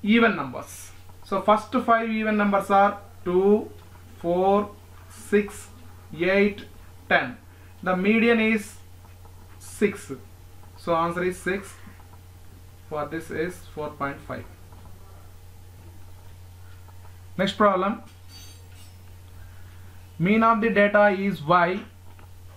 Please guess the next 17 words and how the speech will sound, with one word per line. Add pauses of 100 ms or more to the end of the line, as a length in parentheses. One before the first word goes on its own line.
(500)
and
median
is
X. (120)
Find
the (140)
mode. (2000)
There
is
a
formula, (1040)
mode
is
equals
to (1700)
three
me-,